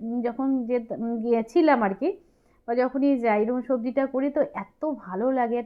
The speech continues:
টেস্টই হয় আলাদা। এখানে না সবই করি কিন্তু না আমি সেই স্বাদটাই যেন পাই না, অদ্ভুত একটা ব্যাপার। ওই আবহাওয়ার একটা ব্যাপার থাকে, জানো তো।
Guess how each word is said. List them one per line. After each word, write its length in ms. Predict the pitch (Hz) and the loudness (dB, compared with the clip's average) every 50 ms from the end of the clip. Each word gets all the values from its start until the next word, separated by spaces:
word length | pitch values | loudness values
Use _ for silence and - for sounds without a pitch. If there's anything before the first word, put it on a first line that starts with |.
| 233 _ - | -6 _ -8
টেস্টই 500 | 262 269 285 302 285 - - - 320 269 | -4 -4 -4 -4 -4 -8 -6 -4 -4 -4
হয় 240 | 233 285 294 294 285 | -2 -2 -2 0 0
আলাদা। 480 | 233 190 190 185 175 175 175 202 202 - - - _ - _ _ _ - - | 2 2 2 2 0 0 -2 -6 -8 -8 -14 -20 _ -20 _ _ _ -8 -4
এখানে 260 | 381 370 415 440 427 | -2 0 2 2 2
না 140 | 415 359 294 | 2 2 0
সবই 380 | - 302 339 349 403 440 427 | 2 2 2 4 4 2 0
করি 240 | 392 370 370 381 381 | 2 2 4 4 4
কিন্তু 200 | 381 392 381 403 | 4 2 0 0
না 120 | 392 392 339 | 2 2 4
আমি 160 | 320 339 330 | 4 4 2
সেই 280 | 339 359 359 370 359 359 - - - - _ _ - | 2 2 0 0 0 -4 -10 -20 -20 -20 _ _ -2
স্বাদটাই 440 | 359 381 381 381 - - 415 403 | 0 0 0 0 0 0 2 2
যেন 180 | 349 349 330 302 | 4 4 4 2
পাই 280 | 302 254 220 196 185 190 | 4 4 4 4 4 2
না, 120 | 196 208 | 2 2
অদ্ভুত 420 | 240 254 254 285 277 330 392 359 | 2 2 2 0 2 2 4 4
একটা 260 | 359 311 320 - 269 240 | 4 2 2 2 2 2
ব্যাপার। 560 | 208 202 180 175 180 - - 185 170 160 160 - _ - - 196 202 214 240 | 4 4 2 2 2 0 -2 0 0 0 -4 -8 _ -18 -12 -6 -4 -2 0
ওই 140 | 285 339 349 | 2 4 6
আবহাওয়ার 500 | 285 233 226 226 254 247 269 277 294 285 | 6 6 6 4 2 2 2 4 4 4
একটা 220 | 262 262 - 277 | 2 0 0 -2
ব্যাপার 320 | 262 226 190 180 185 214 220 220 - | 0 0 0 2 2 0 -2 -2 -4
থাকে, 300 | 202 156 147 - 165 170 | -6 -6 -4 -4 -6 -6
জানো 240 | 208 247 311 349 359 | -4 -2 -2 -2 -2
তো। 240 | 349 220 170 143 | -2 -4 -6 -6